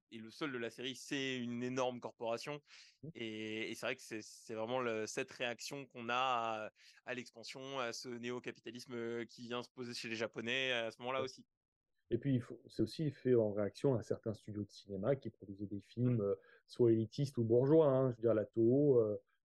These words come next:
Speaker 2: au musée des films, on voyait, euh, exclusivement des, des scientifiques, des reporters, euh, des notables, hein. C'était pas un, un cinéma où on descendait dans la rue et où on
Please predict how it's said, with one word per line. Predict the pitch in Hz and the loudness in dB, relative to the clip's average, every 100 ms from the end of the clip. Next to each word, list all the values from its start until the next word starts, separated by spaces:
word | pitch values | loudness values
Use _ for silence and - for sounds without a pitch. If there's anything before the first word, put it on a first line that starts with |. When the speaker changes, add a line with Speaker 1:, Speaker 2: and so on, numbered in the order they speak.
| _ - | _ -10
Speaker 2:
au | 110 | -8
musée | 107 110 | -4 -4
des | 104 | -4
films, | - 139 | -2 0
on | 110 104 | 0 0
voyait, | 104 107 120 120 | -2 2 4 6
euh, | 113 104 104 101 107 | 6 4 0 -2 -4
exclusivement | - - 104 104 113 117 | -8 -12 -10 -2 0 0
des, | 104 101 | 2 0
des | 104 | 0
scientifiques, | - 104 117 - 131 | -6 -10 -10 -8 -2
des | 120 | 4
reporters, | 110 104 - - 120 123 123 | 4 4 -2 -2 4 4 4
euh, | 104 101 117 | 0 -2 -6
des | |
notables, | 113 117 147 127 | -6 0 4 4
hein. | 123 | 2
C'était | - - | 0 -10
pas | - 120 | -2 2
un, | 120 117 _ _ _ - | 2 0 _ _ _ -14
un | |
cinéma | 101 - 110 123 139 | -12 -4 2 6 8
où | 127 113 | 6 4
on | |
descendait | 113 113 117 113 | 2 0 2 4
dans | 113 | 4
la | 110 110 | 4 6
rue | 120 143 131 | 6 6 6
et | |
où | |
on | 107 | 2